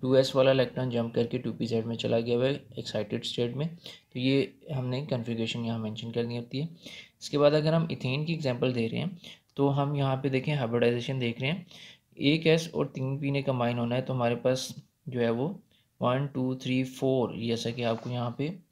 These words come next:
ऊपर वाली डायग्राम में नज़र आ रहा था, यहाँ पे, यहाँ पे चार हाइब्रिड ऑर्बिटल्स बने थे। तो again हम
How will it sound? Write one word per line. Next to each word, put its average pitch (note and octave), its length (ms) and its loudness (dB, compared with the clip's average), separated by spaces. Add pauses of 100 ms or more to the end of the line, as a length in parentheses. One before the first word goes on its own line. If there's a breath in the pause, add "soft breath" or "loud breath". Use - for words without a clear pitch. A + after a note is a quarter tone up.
ऊपर D3 200 -4
वाली C3 360 4 (640)
डायग्राम A#2 380 -2
में A#2 100 -4
नज़र A2+ 200 -4
आ G#2+ 100 0
रहा G#2+ 60 -6
था, A#2+ 120 -6
यहाँ A#2+ 320 -4
पे, E3+ 100 -4 (580 loud breath)
यहाँ A#2 360 -4
पे F#3+ 180 -4 (440 loud breath)
चार B2 260 2
हाइब्रिड A#2 340 -2
ऑर्बिटल्स G#2+ 420 -4
बने G#2 260 -6
थे। - 160 -8
तो - 580 -6
again B2+ 300 -2
हम C3+ 220 -2